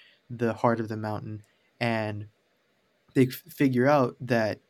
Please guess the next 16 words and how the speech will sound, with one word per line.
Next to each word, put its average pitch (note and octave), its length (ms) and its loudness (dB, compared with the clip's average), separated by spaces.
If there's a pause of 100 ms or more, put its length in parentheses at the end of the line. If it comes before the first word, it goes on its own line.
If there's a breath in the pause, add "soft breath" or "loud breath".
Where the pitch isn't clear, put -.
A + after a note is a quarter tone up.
you A#2+ 120 -4
can A#2 220 -2
look C3+ 220 0
through C#3+ 240 0
the B2 100 0
compass B2 680 -2
and A#2 160 -2
it's - 360 -6
gonna A#2 200 -2
light A#2 280 2
up A2+ 200 -2
what A#2 160 -4
needs A2+ 260 -8
to - 100 -6
be G2 120 -6
seen. - 440 -4